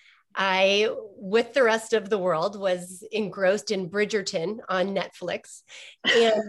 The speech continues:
<laughs> there is a scene where the daughter gets really mad at her mother and is like,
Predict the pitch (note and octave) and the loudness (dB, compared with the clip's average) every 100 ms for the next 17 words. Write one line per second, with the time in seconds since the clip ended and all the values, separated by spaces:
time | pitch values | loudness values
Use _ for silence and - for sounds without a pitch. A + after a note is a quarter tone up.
0 | G#3+ B3+ B3 B3 D4 D4 E4+ F4+ C4 A#3+ | -6 -8 -4 2 4 6 4 4 2 2
1 | C4+ - - G#4 G#4 G#3+ G3 G#3+ G#3+ A3 | 0 -4 -2 2 4 4 2 -2 0 2
2 | G#3+ G#3+ G3 G3 A3+ A3 C#4+ C4 A3 G#3 | 2 0 -2 -6 -4 -2 0 0 0 0
3 | G3+ - - A#3 B3 B3 C4+ C#4+ B3+ A3 | -4 -10 -8 -6 -6 0 2 2 2 2
4 | A#3 G3 F3+ F#3 A#3 F#3+ E3+ F3+ F#3+ G3 | 0 0 0 0 0 0 -2 -4 -6 -6
5 | F#3+ | -6